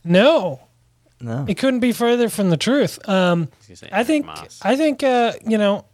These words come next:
Speaker 1: Deceuninck Quickstep is
Speaker 3: Aw.
Speaker 1: usually very good at
Speaker 3: <laughs>
Speaker 1: keeping the cards close to their chest, right? But they made a huge blunder in the past week by announcing they were not bringing Mark Cavendish, their number one sprinter,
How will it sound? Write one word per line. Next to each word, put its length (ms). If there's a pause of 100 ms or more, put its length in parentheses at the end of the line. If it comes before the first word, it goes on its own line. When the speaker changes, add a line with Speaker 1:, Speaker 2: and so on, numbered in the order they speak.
(200)
Speaker 1:
Deceuninck 520
Quickstep 880 (440)
is 220
Speaker 3:
Aw. 100
Speaker 1:
usually 440
very 500
good 560 (300)
at 340
Speaker 3:
<laughs> 0
Speaker 1:
keeping 340
the 80
cards 540
close 320
to 100
their 120
chest, 480
right? 260 (100)
But 180
they 440 (160)
made 260
a 60
huge 480
blunder 520 (420)
in 120
the 80
past 340
week 340 (340)
by 160
announcing 480
they 100
were 140
not 380
bringing 560
Mark 280
Cavendish, 580
their 200
number 320
one 260
sprinter, 520